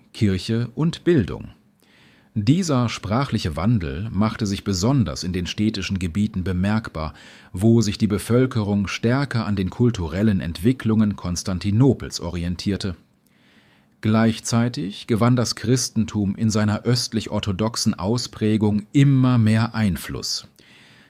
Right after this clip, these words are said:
Kirchen wurden errichtet, Klöster gegründet und das religiöse Leben nahm eine zentrale Rolle im Alltag ein. Orte wie Dyrrhachium,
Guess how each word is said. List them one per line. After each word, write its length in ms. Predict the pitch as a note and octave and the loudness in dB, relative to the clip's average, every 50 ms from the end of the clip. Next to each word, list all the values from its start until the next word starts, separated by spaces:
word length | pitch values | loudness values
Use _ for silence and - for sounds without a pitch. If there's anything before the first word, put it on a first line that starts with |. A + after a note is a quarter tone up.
| _ _ - | _ _ -2
Kirchen 420 | - C#3+ D#3+ D#3+ B2+ A#2 G2+ F#2+ | 4 6 6 6 6 4 2 2
wurden 220 | G2 G#2+ G#2+ G#2 G#2+ | 4 4 4 4 4
errichtet, 540 | G2+ A2 A#2 C#3+ C#3 - - - G#3 - - _ _ _ _ _ _ - | 4 2 2 0 -2 -4 -8 -10 -12 -12 -16 _ _ _ _ _ _ -2
Klöster 480 | - A2+ B2 C3+ C#3 A#2+ - - G#2+ | 4 6 6 6 6 4 2 0 0
gegründet 720 | G2+ A#2+ A2+ G#2 G#2+ G2+ B2 C#3+ A2+ - A2+ - - - _ - - - - - _ _ _ _ | 2 2 2 2 2 0 0 0 0 -2 -4 -8 -14 -20 _ -20 -20 -20 -20 -20 _ _ _ _
und 420 | - C3 B2+ B2 B2 A#2+ A#2+ - - | 4 6 6 8 6 4 2 0 -2
das 280 | G#2+ G#2 - - - | -2 -2 -2 -2 0
religiöse 480 | G2+ A2+ A#2 A2 G2+ A2+ A#2 A2+ G2 G#2 | 2 4 4 6 8 8 6 8 6 4
Leben 480 | F#2+ G#2+ D3 E3+ C#3 - G#2+ B2 B2+ A2 | 4 4 4 4 4 4 2 2 2 2
nahm 320 | G2+ G#2+ A2+ A2+ A#2 A2+ - | 2 4 6 6 6 4 4
eine 200 | - A2 A2+ A2+ | 4 2 2 2
zentrale 580 | - A2+ G2+ G2 - - A2+ C3+ E3 F3 E3 | 2 0 0 0 0 -2 -2 0 0 2 2
Rolle 320 | B2 - F2+ G2 G2+ G#2+ B2 | 2 2 2 2 2 2 2
im 260 | - E3 D#3+ - - | 2 0 0 0 0
Alltag 480 | G#2 F2+ D#2+ - - D2+ C2+ - - | -2 -4 -4 -4 -6 -8 -8 -8 -8
ein. 280 | - D#2+ D2+ C2 A#1 - - _ _ _ _ _ _ _ _ _ _ _ _ _ | -8 -8 -6 -8 -8 -12 -14 _ _ _ _ _ _ _ _ _ _ _ _ _
Orte 560 | - A2+ A2+ A2 A2 - - G2+ F#2+ F#2+ F2 E2+ | 2 4 4 4 2 2 0 0 0 0 0 0
wie 260 | F#2+ F2+ E2+ D#2 C#2+ | -2 0 0 -4 -4
Dyrrhachium, 840 | D2 D#2+ D#2+ D#2+ F2+ G2+ A#2 A#2+ - A2 G#2 G2+ G2+ G2 G2 G2+ F2 | -4 -4 -4 -2 0 0 0 0 0 2 2 4 4 4 2 0 -2